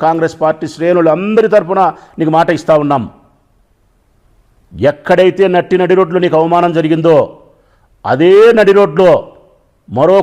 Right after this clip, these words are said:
కొన్ని సంవత్సరాల తర్వాత ఆ విధవలకు దండన తప్పనే తప్పదు. ఏ పోలీసులైతే ప్రేక్షక పాత్ర వహించినారో, అదే పోలీసుల చేతనే, అదే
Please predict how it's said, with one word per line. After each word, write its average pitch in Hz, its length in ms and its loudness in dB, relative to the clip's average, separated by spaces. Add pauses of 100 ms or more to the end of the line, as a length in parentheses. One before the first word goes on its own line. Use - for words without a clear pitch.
కొన్ని 180 220 0
సంవత్సరాల 175 500 0
తర్వాత 165 360 2 (960)
ఆ 104 160 -2 (200)
విధవలకు 165 540 2 (680)
దండన 165 320 0 (100)
తప్పనే 160 360 0 (100)
తప్పదు. 127 340 -2 (1000)
ఏ - 20 4 (220)
పోలీసులైతే 196 640 0
ప్రేక్షక 185 300 -2 (100)
పాత్ర 185 260 0
వహించినారో, 170 540 0 (680)
అదే 143 260 0 (220)
పోలీసుల 196 320 2 (100)
చేతనే, 180 340 0 (580)
అదే 165 260 2